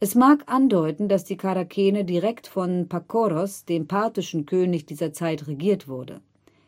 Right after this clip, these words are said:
Tatsächlich findet man um einhundertdreißig nach Christus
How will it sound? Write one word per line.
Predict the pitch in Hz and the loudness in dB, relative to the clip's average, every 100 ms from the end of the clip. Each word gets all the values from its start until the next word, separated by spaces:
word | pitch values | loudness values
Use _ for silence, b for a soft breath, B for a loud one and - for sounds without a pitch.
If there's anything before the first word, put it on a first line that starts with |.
| b b | b b
Tatsächlich | - 131 - 170 165 214 254 - | -12 -10 0 0 2 -4 -6 -2
findet | - 190 180 180 - | 0 2 0 -4 -4
man | 170 165 | -2 0
um | 143 | -2
einhundertdreißig | 147 151 156 147 143 143 143 165 175 202 196 | -2 -2 -2 -2 -4 -4 -2 -2 -2 -6 -4
nach | 165 143 - | -4 -4 -8
Christus | - 180 175 190 185 - | -4 -4 -4 -6 -6 -8